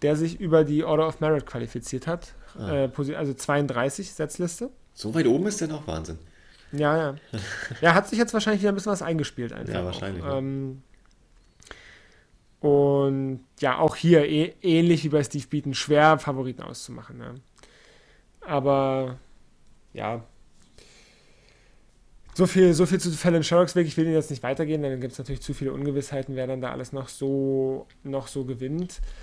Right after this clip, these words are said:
Speaker 1: Ähm, wolltest du noch ein paar Teilnehmer noch mal kurz, äh, sagen, die jetzt noch neu dazugekommen sind?
Speaker 2: Äh, ja, gern. Wir haben ja noch nicht über die gesprochen, die jetzt sich im,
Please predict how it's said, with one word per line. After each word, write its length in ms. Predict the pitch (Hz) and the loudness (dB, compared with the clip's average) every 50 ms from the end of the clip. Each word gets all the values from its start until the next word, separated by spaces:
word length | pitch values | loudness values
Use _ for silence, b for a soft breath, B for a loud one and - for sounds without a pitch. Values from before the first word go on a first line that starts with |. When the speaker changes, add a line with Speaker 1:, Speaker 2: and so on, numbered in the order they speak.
| B B B B | B B B B
Speaker 1:
Ähm, 220 | 156 143 139 139 - - | -4 -2 -2 -4 -6 -10
wolltest 420 | 165 139 156 156 170 185 175 - | -4 2 2 4 4 2 0 0
du 60 | 202 | 0
noch 100 | 196 180 | 0 2
ein 120 | 180 180 170 | 2 0 -2
paar 280 | - 165 165 160 156 | 0 0 2 2 0
Teilnehmer 500 | - - 165 160 170 180 185 185 190 190 185 | -2 -2 0 2 2 2 2 0 0 0 0
noch 80 | 185 | 0
mal 140 | 180 180 165 | 0 -2 -2
kurz, 440 | - - 180 175 - - - - - | -2 -4 -6 -6 -6 -10 -14 -14 -12
äh, 460 | - 185 170 165 165 160 160 160 160 | -8 -4 -2 0 0 2 2 0 0
sagen, 300 | 139 151 147 156 160 165 | -2 -2 -2 -2 -2 -2
die 60 | 156 | -2
jetzt 140 | 156 151 160 | -2 -2 -2
noch 120 | 156 143 | -4 -6
neu 160 | 139 147 151 156 | -4 -2 -2 0
dazugekommen 640 | 156 143 - - 175 185 185 - - 180 180 180 | -2 -2 -2 -2 -2 -2 -2 -2 -4 -4 -2 -2
sind? 300 | 175 175 180 180 185 180 | -2 -2 -4 -4 -4 -2
Speaker 2:
Äh, 180 | - 131 127 123 | 0 2 4 6
ja, 140 | 117 113 104 | 6 6 4
gern. 320 | 98 104 104 101 98 92 | 4 2 2 2 0 0
Wir 100 | 95 98 | 0 -2
haben 120 | 104 107 110 | -2 0 0
ja 60 | 110 | 0
noch 140 | 107 110 110 | 0 0 0
nicht 260 | 113 113 110 - - | 0 -2 -4 -6 -6
über 200 | 113 110 110 107 | -6 -4 -4 -4
die 240 | 98 101 110 107 107 | -4 -4 -4 -4 -4
gesprochen, 460 | 107 107 - - 107 101 101 104 104 | -4 -6 -6 -6 -6 -6 -6 -6 -4
die 80 | 101 101 | -2 -2
jetzt 220 | 98 98 98 - | 0 -2 -2 -2
sich 180 | - 101 - - | -4 -6 -6 -6
im, 240 | 98 92 92 92 | -6 -8 -8 -8